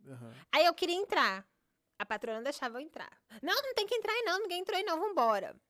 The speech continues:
Speaker 2: Aquilo dentro de mim, eu falava, "Gente, como pode? Você tá sendo paga pra fazer o serviço, você não vai fazer porque ninguém entrou no quarto?"
Speaker 1: Uhum.
Speaker 2: Mas eu respeitava.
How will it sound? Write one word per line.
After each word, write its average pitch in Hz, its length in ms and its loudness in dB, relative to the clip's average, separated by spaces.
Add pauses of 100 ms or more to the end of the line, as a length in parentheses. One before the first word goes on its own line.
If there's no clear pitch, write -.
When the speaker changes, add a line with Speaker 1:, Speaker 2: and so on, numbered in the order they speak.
(400)
Speaker 2:
Aquilo 330 460 -2
dentro 277 300 2
de 240 80 -6
mim, 240 60 -4
eu 233 60 -4
falava, 233 260 -6
"Gente, 233 220 -10
como 269 200 -8
pode? 190 260 -6
Você 214 60 -20
tá 190 120 -8
sendo 226 220 -10
paga 254 420 -4
pra 240 160 -6
fazer 208 200 -10
o 202 60 -10
serviço, 208 480 -14
você 220 140 -10
não 208 120 -14
vai 220 440 -8
fazer 196 320 -8
porque 226 220 -10
ninguém 196 280 -12
entrou 226 220 -14
no 170 100 -18
quarto?" 185 600 -14
Speaker 1:
Uhum. 120 240 -16 (100)
Speaker 2:
Mas 214 200 -2
eu 190 80 -8
respeitava. 190 840 -12